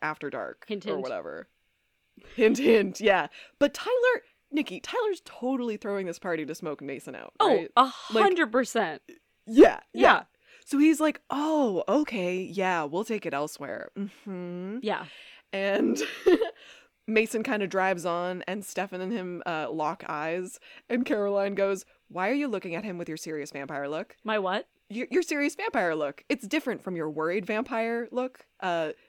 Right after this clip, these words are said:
Speaker 1: neither of which stra-, strays too far from your, "Hey, it's Tuesday" look.
Speaker 2: Iconic.
Speaker 1: Iconic!
Speaker 2: Iconic!
Speaker 1: <laughs>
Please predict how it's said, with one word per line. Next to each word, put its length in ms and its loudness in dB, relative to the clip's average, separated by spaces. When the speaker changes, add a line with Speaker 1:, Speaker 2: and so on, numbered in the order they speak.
Speaker 1:
neither 260 6
of 100 4
which 220 0
stra-, 340 -2
strays 360 0
too 160 -4
far 240 0
from 160 -4
your, 160 -4
"Hey, 80 -2
it's 180 -8
Tuesday" 400 0
look. 360 -14
Speaker 2:
Iconic. 720 4
Speaker 1:
Iconic! 720 12
Speaker 2:
Iconic! 1120 8
Speaker 1:
<laughs> 1040 -6